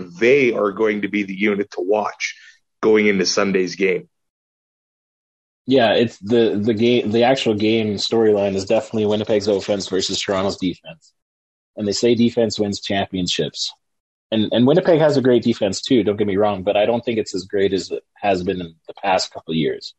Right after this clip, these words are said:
Speaker 2: Um,
Speaker 1: They haven't been able, I think they're near the bottom of the league in sacks, which is actually quite, quite interesting. And
Speaker 2: It is.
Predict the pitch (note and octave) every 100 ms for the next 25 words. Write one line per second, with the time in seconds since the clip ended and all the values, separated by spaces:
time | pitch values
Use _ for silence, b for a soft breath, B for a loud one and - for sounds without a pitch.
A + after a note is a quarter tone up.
0 | _ _ _ _ _ _ _ _ F2+ F2+
1 | F#2 - - F3 B3 D4+ B3 D3 E3+ F3
2 | C#3 A#2 C3+ G3+ C4 D#4+ C#4 A#2+ C3 F#3
3 | - - A3 E3+ B2+ G#2+ G2+ B2+ C#3 G#2
4 | - - F#2+ A2 D3+ A2+ - - A2+ -
5 | A2+ C3+ E3+ - G#2+ - - A2 B2 A#2+
6 | - - _ _ _ _ _ _ _ _
7 | _ _ - C#3+ E3 B2+ E3+ C3 - -
8 | G2+ D2+ - _ _ - B2+ B2+ B2 A2+
9 | F#2 A#2+ A#2+